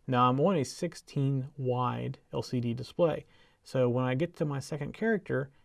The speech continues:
it's going to have to do something with that. So what we have told it to do right here is auto scroll.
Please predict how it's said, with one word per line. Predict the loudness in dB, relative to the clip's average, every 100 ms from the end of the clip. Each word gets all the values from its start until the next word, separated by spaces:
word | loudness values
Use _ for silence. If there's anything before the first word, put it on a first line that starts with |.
| -14
it's | -10
going | 0 0 2
to |
have | 0
to | -2
do | -2
something | -2 -2 0
with | -2 -2
that. | -6 -8 -14 _ _ _
So | -2 2
what | 4
we | 4 4
have | 4
told | 4 2 2
it | 0
to |
do | -2 0 0
right | 2 0
here | 0 0 2 0 -6 _ _ _ _ _ _ _
is | 0 2 2 -2 -6 0
auto | 2 4 4 2
scroll. | -6 -2 0 0 -4